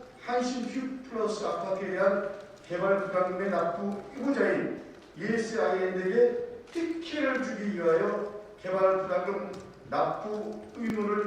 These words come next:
면제해주거나 면탈할 수 있도록 방치한 것이라면 형법상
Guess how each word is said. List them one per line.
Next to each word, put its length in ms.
면제해주거나 840
면탈할 460
수 240
있도록 920
방치한 640
것이라면 680
형법상 1300